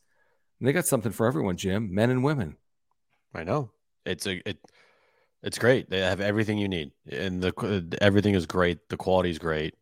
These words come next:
Speaker 1: I can
Speaker 2: Uh,
Speaker 1: see you in, in this, Jim. This would be a nice look.
Speaker 2: Oh, yeah, it'd really accentuate my
Speaker 1: Oh,
Speaker 2: features.
Speaker 1: that's, that's for women. My
Speaker 2: Yeah,
Speaker 1: bad.
Speaker 2: yeah, yeah, yeah, yeah. Good job.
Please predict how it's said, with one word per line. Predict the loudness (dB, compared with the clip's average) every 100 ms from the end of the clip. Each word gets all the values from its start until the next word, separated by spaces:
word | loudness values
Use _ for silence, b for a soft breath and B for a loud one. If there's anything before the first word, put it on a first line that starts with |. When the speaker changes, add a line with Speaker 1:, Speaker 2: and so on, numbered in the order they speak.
| -8
Speaker 1:
I | -4
can | 0
Speaker 2:
Uh, |
Speaker 1:
see | 2
you | 2 2
in, | 0 -6
in | -2
this, | 0 -2 0
Jim. | -2 -2 -4 -12
This | -8
would | -2
be |
a | 0
nice | 0 0
look. | 0 0 -6 _ _ _ _ _ _ _ _ -2
Speaker 2:
Oh, | 2
yeah, | 4 4
it'd | 4
really | 2 0 -2
accentuate | -6 -6 -6 -4 -4
my | -4
Speaker 1:
Oh, |
Speaker 2:
features. | -2 8
Speaker 1:
that's, | 8 8 0 -2
that's | -2 0
for | 2
women. | 4 2 0 -8 _ _ _ _
My | -2
Speaker 2:
Yeah, | 0
Speaker 1:
bad. | 2
Speaker 2:
yeah, | 2
yeah, | 0 0
yeah, | 2 2 0
yeah. | -4 -8 _
Good | -10
job. | -10